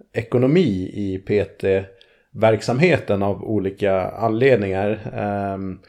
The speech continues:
och, eh, så att jag skulle säga, förutom liksom intäkter sådär, så jag tror det viktiga bidraget där, det är ju, det är ju liksom att kunderna, alltså det blir ju ett lim, kunden och tränaren,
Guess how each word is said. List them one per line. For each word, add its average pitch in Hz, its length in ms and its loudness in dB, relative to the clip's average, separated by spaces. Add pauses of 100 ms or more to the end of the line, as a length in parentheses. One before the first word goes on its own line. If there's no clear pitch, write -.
(640)
och, - 440 -2
eh, 107 520 4
så - 120 0
att 117 100 0
jag 151 140 8
skulle 139 140 2
säga, 123 440 8
förutom 143 480 4
liksom 117 220 0
intäkter 117 920 2
sådär, 107 340 2
så 110 100 -2
jag 117 200 2
tror 123 120 2
det 117 60 2
viktiga 123 380 4
bidraget 104 500 2
där, 101 180 4
det 104 100 -2
är 113 120 2
ju, 104 300 -2
det 107 120 -2
är 113 80 2
ju 104 100 0
liksom 98 300 -6
att - 440 -12 (680)
kunderna, 104 580 -2
alltså 101 200 -4
det 98 220 -6
blir 107 220 0
ju 113 140 4
ett - 180 -4
lim, 101 520 -2 (140)
kunden 104 640 0
och 95 320 -8 (720)
tränaren, 117 580 2